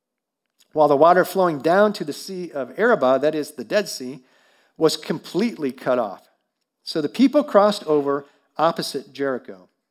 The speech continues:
The priests who carried the Ark of the Covenant of the Lord stopped in the middle of the Jordan and stood on dry ground, while all Israel passed by until the whole nation had completed the crossing on dry ground. Continuing in chapter four.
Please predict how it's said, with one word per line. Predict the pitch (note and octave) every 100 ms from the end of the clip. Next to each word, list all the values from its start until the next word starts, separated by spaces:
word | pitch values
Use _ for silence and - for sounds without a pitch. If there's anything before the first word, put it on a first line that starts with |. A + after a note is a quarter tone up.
| _ _ _ _ _
The | A3+
priests | - A3 A3
who | G3+
carried | - G3 G#3 A3
the | F#3
Ark | E3 G3
of | G#3+
the | A3+
Covenant | - E3+ D3+ D#3+ D#3+
of | D3
the | G3
Lord | D#3 C3+ C3+
stopped | - D3+ D#3 -
in | D#3
the | B2+
middle | C#3 F3+ F#3 F3
of | D#3 E3+
the |
Jordan | D#3 C#3 C3 C#3
and | B2+ A2+
stood | - E3+ E3+
on | C#3+
dry | B2+ B2+ B2+
ground, | A#2+ A#2 F#2+ F2+ _ _ _ _ _ _
while | D#3+ D#3
all | D#3 G#3 A3 F#3+
Israel | G3+ F3 G#3 G3
passed | G3 - F3+ F3
by | E3 D3+ D3+
until | D3 C#3 - D#3+
the | C3
whole | - F#3+
nation | G3 D3+ D3+ C#3+
had | C3 A#2+
completed | - A#2+ - E3+ F3 F3 _ _ _
the | -
crossing | - - D3 C#3+ D#3 C#3+
on | C3 B2+
dry | B2 B2+
ground. | A#2+ A2 F#2 _ _ _ _ _ _ _ _
Continuing | D3 C3+ F3 E3+ D3
in | B2
chapter | C3 A#2 A#2
four. | - - G#2